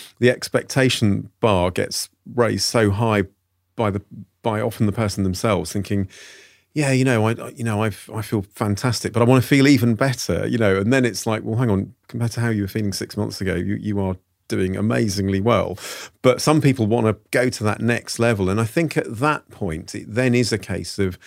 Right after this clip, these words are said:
really drilling down, you know, the type of apple that you eat rather than just eating an apple, you know. But hey, that's fine, you know, horses for courses. Um, <laughs> but, but you, you can, um, do, do, um,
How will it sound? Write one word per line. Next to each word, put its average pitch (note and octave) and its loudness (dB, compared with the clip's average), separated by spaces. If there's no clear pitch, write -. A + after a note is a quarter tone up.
really G#2+ 6
drilling G2 2
down, F#2+ 2
you G#2+ 0
know, G2 4
the A2+ 0
type A#2 0
of G#2+ 2
apple G2 -2
that G2 -4
you F#2+ -4
eat F#2 -4
rather G2+ 0
than G2+ 0
just G2+ -6
eating G#2 -2
an G2+ 2
apple, F#2+ -2
you G#2+ 2
know. F2 0
But A2+ -2
hey, G#2+ 2
that's - -4
fine, G2+ 0
you G2 0
know, F2+ 0
horses G#2+ -2
for G2+ -14
courses. G2 -4
Um, A#2 2
<laughs> - -14
but, C#3 2
but D3+ 6
you, C#3+ 4
you C#3+ 2
can, C#3 2
um, C3+ 2
do, C#3 4
do, C3+ 6
um, G#2 2